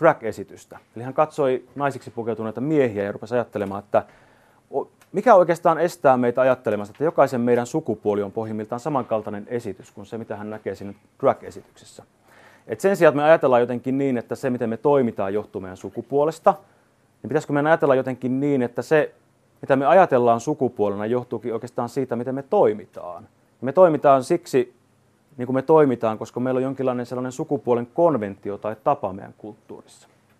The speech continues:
Ja Butler nimittää sitä sellaiseksi, niin kuin, heteroseksuaaliseksi matriisiksi tai heteroseksuaaliseksi, ää, malliksi tai käsikirjoitukseksi tai heteroseksuaaliseksi normatiivisuudeksi. Se on yksi suomennos kans siitä.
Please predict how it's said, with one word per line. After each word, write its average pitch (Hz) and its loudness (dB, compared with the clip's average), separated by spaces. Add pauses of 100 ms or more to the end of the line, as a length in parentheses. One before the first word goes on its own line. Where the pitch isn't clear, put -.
(400)
Ja 110 -10
Butler 143 4
nimittää 147 0
sitä 113 -6
sellaiseksi, 113 -4
niin 107 -18
kuin, 107 -8
heteroseksuaaliseksi 107 -4
matriisiksi 104 -6
tai 104 -6
heteroseksuaaliseksi, 113 -10 (720)
ää, 101 0 (100)
malliksi 117 0
tai 110 -4
käsikirjoitukseksi 110 -4 (460)
tai 123 2
heteroseksuaaliseksi 127 2 (200)
normatiivisuudeksi. 107 -4
Se 117 -6
on 107 -4 (100)
yksi - -14
suomennos 104 -6
kans 110 -14
siitä. 110 -10